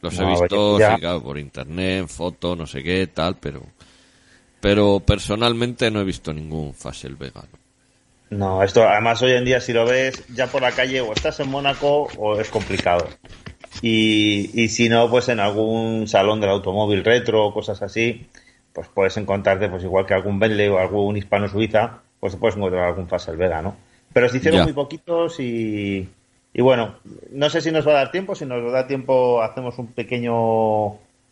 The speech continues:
Speaker 2: paso por la marca y, y hay un modelo en concreto, el Excellence, que, bueno, le dieron mucho bombo porque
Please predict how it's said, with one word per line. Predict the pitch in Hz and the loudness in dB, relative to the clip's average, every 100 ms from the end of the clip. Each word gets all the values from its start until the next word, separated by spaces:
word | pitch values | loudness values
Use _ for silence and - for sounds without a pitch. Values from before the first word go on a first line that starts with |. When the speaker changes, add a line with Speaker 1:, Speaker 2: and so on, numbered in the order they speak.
| _ - | _ -4
Speaker 2:
paso | 127 123 117 | 0 2 0
por | 107 107 | 0 0
la | 110 | 2
marca | 131 135 143 139 135 | 0 2 2 4 2
y, | 120 104 - | -2 -8 -10
y | 117 117 | -8 -4
hay | 110 131 | -2 -2
un | 139 | 0
modelo | 139 139 | 2 2
en | 131 | 0
concreto, | 123 123 156 131 | -2 0 0 2
el | 117 | 2
Excellence, | 139 123 113 139 - _ _ _ _ _ _ _ _ | 0 0 0 -2 -8 _ _ _ _ _ _ _ _
que, | - 110 110 107 104 104 101 101 101 101 - - | 2 4 4 4 0 0 -2 -4 -6 -10 -14 -4
bueno, | 117 127 101 | -2 0 -2
le | 101 104 | 0 0
dieron | 117 127 143 143 | 2 2 2 0
mucho | 147 139 - 139 | -2 0 2 4
bombo | 151 151 151 151 | 4 4 2 2
porque | 143 120 - 113 110 107 | -2 -4 -4 0 0 0